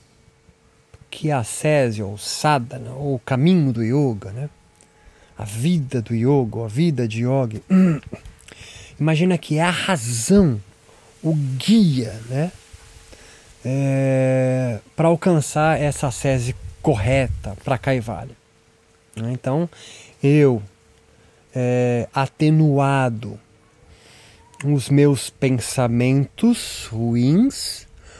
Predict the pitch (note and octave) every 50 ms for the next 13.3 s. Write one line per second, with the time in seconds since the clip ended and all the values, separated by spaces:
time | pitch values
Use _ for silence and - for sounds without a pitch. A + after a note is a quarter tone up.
0 | - - _ - B2 C3 D3+ D3 C#3 - - - F3 F#3 F#3 E3 - - - -
1 | - E3 C3+ B2 A#2+ C#3 E3+ F3+ F3 E3 D#3+ D3+ C#3 - - C#3 C3+ C#3+ E3 F3+
2 | F3 - - - - - - - - - B2+ A#2+ A2 C#3 C#3 C#3+ C#3 B2+ F#3+ G#3+
3 | G#3+ D3+ A2 A2+ A#2 A2+ A2+ C3+ D#3 E3+ F#3+ G#3+ A3+ G#3+ - - - - - -
4 | - B2 B2 B2+ C#3 B2+ - - B2 A#2+ A#2 A2+ - - A#2+ A2+ A2+ G#2+ G#2 G#2
5 | - G#2 C#3+ D#3 D#3 - - - - G#3+ G#3+ F#3 D3 C3 B2 C3 D3+ F3+ G#3 G#3
6 | - _ _ - - - - - - - - C3 C3 C3+ C3 C3+ D3 D#3+ F3 E3
7 | D3+ _ - C3+ C3+ D#3 F3+ F3+ D#3+ D3+ D#3+ C#3+ - - D#3 D#3+ E3+ F3+ E3 C#3
8 | A2 G#2 G#2+ A2+ A2 A2+ C#3 E3 F3 E3+ D#3 C#3 C#3 C3+ B2 A#2 A#2+ B2 B2 A#2+
9 | A#2+ A#2 A2 A2 A2+ A#2 C3 D3 E3 E3+ - _ _ _ _ _ _ _ _ _
10 | _ _ _ _ _ _ _ _ _ _ _ _ _ _ - - _ _ - -
11 | _ _ _ - B2 B2 B2+ - - D#3+ C#3+ - C#3 C#3 - - B2+ B2 C#3 C#3+
12 | - - - - - F3 D3 D3 D3+ C#3 - - D3 C#3+ C3 C3 C3 C3+ C#3+ D#3
13 | E3 E3 D#3 C#3+ C3 A#2+